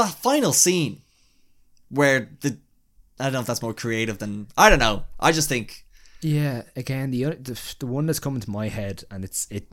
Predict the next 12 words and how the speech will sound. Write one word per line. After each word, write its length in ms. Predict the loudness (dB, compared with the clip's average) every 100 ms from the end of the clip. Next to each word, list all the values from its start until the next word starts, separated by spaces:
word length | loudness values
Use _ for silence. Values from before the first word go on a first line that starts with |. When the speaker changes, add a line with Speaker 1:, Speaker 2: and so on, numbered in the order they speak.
| -20 -12
Speaker 2:
never 400 | -8 -4 -2 -2
had 160 | -2 -2
a 20 |
hope, 300 | -4 -4 -6 -10 -16 -20 -20 _ -20 _ -18
like, 240 | -14 -14 -16 _ -16 -6
ever 240 | -4 -4
had 120 | -6
a 40 | -6
hope, 340 | -8 -10 -10
was, 320 | -6 -6 -4 -2
uh, 400 | -2 -2 -4 -6 -10 -8
Prey. 400 | -6 -4 -6